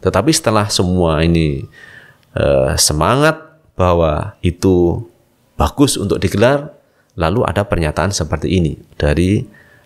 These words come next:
Novel Bamukmin. Jadi kalau menantang harusnya sudah siap, teman-teman, siap bonyok. Namanya tinju itu harus siap bonyok. Dan ini adalah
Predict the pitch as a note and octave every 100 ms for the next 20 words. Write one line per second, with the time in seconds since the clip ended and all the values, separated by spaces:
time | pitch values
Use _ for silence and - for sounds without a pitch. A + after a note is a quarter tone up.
0 | - E2 D2+ D#2 D2 - - C#2+ C#2+ -
1 | G1+ - _ _ _ _ _ _ - -
2 | - - - F2+ A2+ C#3 - - - -
3 | D#2+ G2+ G2+ G#2 E2+ F2 D3 G#2 F2 A2
4 | B2+ F#2+ E2+ - B2 - F2 D#2+ D2 B1+
5 | A#1+ - - - F#2+ - G#2+ B2 A#2+ A#1+
6 | - - E2+ E2+ F2+ F2+ G2+ F2 F2+ G2
7 | C3+ G#2 F2+ F2 D#2+ F2+ F#2+ G#2+ D#2+ -
8 | - - - - E2 E2 G#2 A2 C3+ C#3+
9 | - E2+ D2+ E2+ A#2 A#2